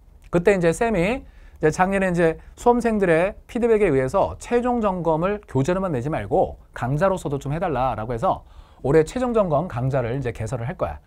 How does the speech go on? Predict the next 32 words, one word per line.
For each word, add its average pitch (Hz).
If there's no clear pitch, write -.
그래서 139
이것 208
위주로 165
해서 147
제가 123
최종 202
점검을 147
진행을 117
할 139
겁니다. 110
그리고 202
올해 254
사용한 277
컨텐츠를 226
활용하는 269
게 180
좋아, 107
격일로. 147
그래서 156
우선순위 247
한번 170
잡아봤어, 104
우선순위. 110
일단 254
비유자는 202
핵심 269
정리니까 240
필기 233
노트로 170
계속 143
감을 147
유지하면서 139